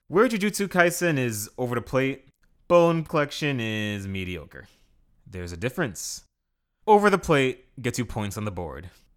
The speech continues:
I promise I'm not a gym teacher. Life's just easier with a reference pool that doesn't need the word pantsu. Try it out.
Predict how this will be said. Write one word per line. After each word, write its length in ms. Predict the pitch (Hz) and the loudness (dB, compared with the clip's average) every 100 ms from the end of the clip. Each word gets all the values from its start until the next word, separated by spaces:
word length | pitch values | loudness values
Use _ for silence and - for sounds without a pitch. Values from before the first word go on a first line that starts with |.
| _ _ _ _ - | _ _ _ _ -8
I 80 | 107 | -8
promise 380 | - 151 147 127 | 2 2 2 0
I'm 60 | |
not 140 | 120 107 | -4 -4
a 40 | |
gym 180 | 101 92 | -6 -8
teacher. 400 | 80 73 - - _ _ _ _ _ _ | -12 -16 -18 -20 _ _ _ _ _ _
Life's 400 | 135 190 269 - | 2 2 2 0
just 240 | 220 - - | 0 0 -2
easier 480 | 151 156 156 151 131 | -2 2 2 4 2
with 120 | 117 | 0
a 100 | 104 | -2
reference 400 | 101 110 127 123 | -2 -2 -4 -4
pool 460 | - 135 127 120 | -2 0 2 0
that 180 | 110 101 | 0 -2
doesn't 280 | 117 113 113 | -2 -4 -4
need 180 | 107 98 | -4 -4
the 80 | 101 | -4
word 400 | 98 95 87 - | -4 -6 -8 -4
pantsu. 600 | 127 98 85 85 62 98 _ _ _ _ _ | -2 -2 -4 -8 -10 -16 _ _ _ _ _
Try 240 | - 151 120 | 4 6 6
it 100 | 95 | 2
out. 260 | 73 - | -4 -12